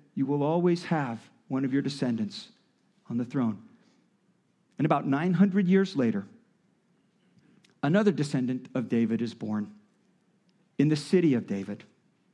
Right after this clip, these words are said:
He's a descendant of David's line, but he's not about self-interest.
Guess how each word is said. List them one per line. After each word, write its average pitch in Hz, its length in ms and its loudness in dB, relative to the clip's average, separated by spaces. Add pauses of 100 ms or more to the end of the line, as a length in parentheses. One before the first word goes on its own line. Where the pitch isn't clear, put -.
(2250)
He's 113 200 -4
a 143 40 -4
descendant 170 600 0
of 110 80 -6
David's 127 380 -2
line, 120 340 -4 (1300)
but 127 120 0
he's 120 140 -2
not 135 180 2
about 143 280 -2
self-interest. 123 840 -4